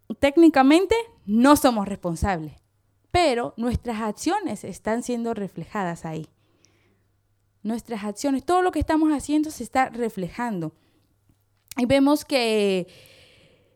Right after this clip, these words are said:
en, eh, Pablo, eh,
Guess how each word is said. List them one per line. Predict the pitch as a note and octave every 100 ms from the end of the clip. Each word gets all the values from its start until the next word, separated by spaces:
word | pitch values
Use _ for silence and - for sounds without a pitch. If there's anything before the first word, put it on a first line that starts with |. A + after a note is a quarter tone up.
| _ _
en, | - B3+
eh, | B3 A#3+ A#3+ A3+ - -
Pablo, | D#4+ E4 A#3 A#3+ D4 D#4 - - - _ _ _ _ -
eh, | A#3 - G3+ A#3+ A#3